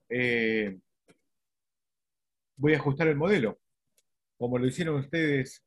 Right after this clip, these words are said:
en, eh, con Jorge en Infostat o en Excel, ¿sí? ¿Cuál es el procedimiento que ajusta el modelo lineal? Es una regresión lineal.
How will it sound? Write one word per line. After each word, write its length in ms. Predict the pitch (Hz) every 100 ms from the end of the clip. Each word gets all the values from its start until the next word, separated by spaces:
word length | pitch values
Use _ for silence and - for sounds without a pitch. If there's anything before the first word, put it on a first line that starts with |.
| -
en, 160 | 120
eh, 1120 | 123 113 113 113 110 107 107 107 104 104 101 95 _ _ _ _ -
con 160 | 123
Jorge 320 | - 175 -
en 80 | 147
Infostat 720 | 127 120 117 - 175 170 156 117
o 320 | 117 113 113
en 80 | 135
Excel, 520 | 165 - 147 139 139 _ _ _ _ _ _ -
¿sí? 260 | 156 - _ _ _ _ _ _ _ _ _ _ _ _ _ _ _ _ _ _ _ _ _ _ _ _ _ _ _ _ _ _ _
¿Cuál 220 | - 165
es 140 | 165 143
el 520 | 143 139 135 131 123
procedimiento 1040 | - 135 143 139 147 175 143 151 135 135 127
que 100 | 143
ajusta 320 | 131 165 143
el 80 | 147
modelo 320 | 139 156 151
lineal? 520 | 147 160 165 180 151 - _ _
Es 240 | 123 147 131
una 200 | 147 139
regresión 480 | 127 120 113 135
lineal. 400 | 117 107 98 92